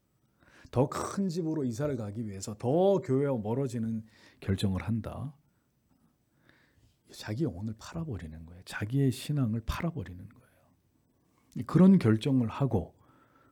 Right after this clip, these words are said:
그 사람의 믿음이 어떻게 더 하나님을 향해서 깊어지고 뜨거워지는 일이 가능하겠습니까?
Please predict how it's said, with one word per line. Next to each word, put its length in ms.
그 100
사람의 380
믿음이 340
어떻게 560
더 480
하나님을 540
향해서 380
깊어지고 920
뜨거워지는 800
일이 260
가능하겠습니까? 1040